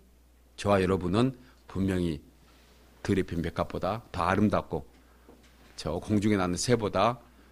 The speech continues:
더 귀한 줄 믿습니다. 제가 얼마 전에, 아, 참 우여곡절 속에 여러분들의 기도 가운데 새로운 예배 처소로 이렇게 또 거기서 담임으로 청빙돼서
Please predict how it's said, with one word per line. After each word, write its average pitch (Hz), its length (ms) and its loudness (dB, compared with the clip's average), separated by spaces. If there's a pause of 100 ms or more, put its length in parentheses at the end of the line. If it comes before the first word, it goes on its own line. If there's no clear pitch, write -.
(160)
더 90 220 0
귀한 107 360 6
줄 87 120 2
믿습니다. 82 640 0 (720)
제가 113 200 0
얼마 120 240 6
전에, 120 400 2 (400)
아, 95 800 -12
참 98 300 -8 (260)
우여곡절 107 640 4
속에 82 400 -6 (240)
여러분들의 90 680 -2
기도 107 300 4
가운데 90 520 -2 (540)
새로운 151 460 2
예배 104 220 4
처소로 95 600 -4 (200)
이렇게 82 360 -10 (540)
또 82 280 -10 (200)
거기서 85 360 -8
담임으로 98 640 2
청빙돼서 107 800 -6